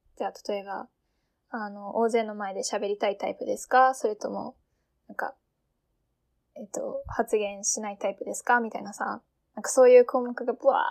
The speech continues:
ーって並んで、それを一個ずつ答えないといけないって結構めんどくさいんやけど、なんか絶対に自分が極端に、こう、ノーっ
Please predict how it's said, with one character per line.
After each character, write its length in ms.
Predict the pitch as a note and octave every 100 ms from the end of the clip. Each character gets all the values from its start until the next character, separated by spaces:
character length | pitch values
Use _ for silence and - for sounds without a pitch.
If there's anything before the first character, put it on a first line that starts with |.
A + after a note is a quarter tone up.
| - -
ー 40 |
っ 40 |
て 120 | - G#3+
並 280 | G#3+ G#3+
ん 60 | G#3
で、 320 | A3 A3 G3+ B3
そ 140 | B3+
れ 80 | A3
を 60 |
一 80 | G#3+ G#3+
個 120 | A3+
ず 120 | A3+
つ 120 | A3+
答 280 | - A3 A3
え 40 | G#3
な 100 | G3+
い 60 |
と 60 | -
い 40 |
け 100 | -
な 80 | F#3
い 20 |
っ 40 | F#3
て 80 |
結 180 | - A3
構 100 | G3
め 100 | G3+
ん 60 | G3+
ど 80 | A#3+
く 60 |
さ 120 | -
い 60 | G3+
ん 40 |
や 100 | F#3+
け 100 | G#3+
ど、 240 | - - B3 - - - - - _
な 100 | -
ん 40 | A3
か 180 | - -
絶 240 | - C#4+ -
対 300 | - E4 E4
に 220 | E4 E4 C4+
自 140 | A#3
分 280 | A3+ A3+ A3+
が 260 | A#3+ G#3+
極 320 | A3 C4 - -
端 220 | C#4+ A3+
に、 420 | G3+ G3+ G3 A#3 - _ _
こ 180 | - G#3+
う、 40 | G#3
ノ 300 | A#3 A#3+
ー 20 |
っ 60 | G#3+